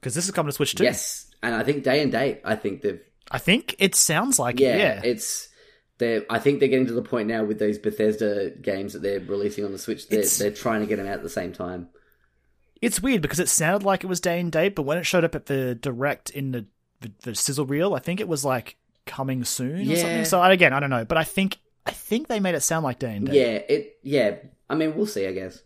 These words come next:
Speaker 2: I wouldn't be surprised if it isn't, but yeah. Um, uh, and they also showed off a, a little bit of the, the, uh, the multiplayer mode, um, which they've come out and said that they're, they're dropping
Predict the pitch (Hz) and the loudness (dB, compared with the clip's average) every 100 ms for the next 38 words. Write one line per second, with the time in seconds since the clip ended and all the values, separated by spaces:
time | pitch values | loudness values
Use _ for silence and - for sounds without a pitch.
0 | _ 139 156 143 131 104 110 104 110 107 | _ 4 4 2 -4 -2 -2 -2 -4 -4
1 | 98 110 147 - 104 - - 82 73 71 | -2 -4 -6 -4 -4 -4 -10 -12 -12 -14
2 | _ _ _ _ _ _ - 95 95 92 | _ _ _ _ _ _ -14 -12 -10 -12
3 | 90 _ - - - - 131 143 151 160 | -14 _ -20 -20 -20 -4 2 2 4 2
4 | 156 147 151 139 139 123 127 127 117 120 | 2 2 2 4 4 4 4 2 2 0
5 | 110 107 113 - 113 107 107 104 101 - | -2 -2 0 0 0 2 2 0 -2 -4
6 | 98 98 107 107 156 196 98 87 76 - | -4 -2 -2 -2 -4 -4 -6 -6 -8 -12
7 | - _ _ _ _ _ _ _ - 101 | -14 _ _ _ _ _ _ _ -6 -4
8 | 98 90 87 - 104 107 107 - - 117 | -2 -4 -6 -10 -4 -2 -2 -8 -2 0
9 | 107 - - 131 147 131 135 113 110 107 | 0 -4 -4 -2 0 0 -2 0 0 2
10 | 104 - 110 104 - 110 120 110 110 | 0 -2 0 0 0 0 0 0 -2